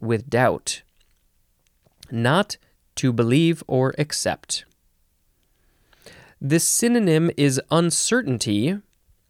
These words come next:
and there is a phrase, no doubt, which is also the name of a band,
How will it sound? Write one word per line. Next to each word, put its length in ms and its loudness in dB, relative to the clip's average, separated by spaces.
and 300 2
there 200 2
is 140 0
a 60 2
phrase, 520 2
no 360 4
doubt, 520 0
which 180 -4
is 120 0
also 560 -2
the 80 -2
name 320 -2
of 120 -4
a 40 0
band, 480 -2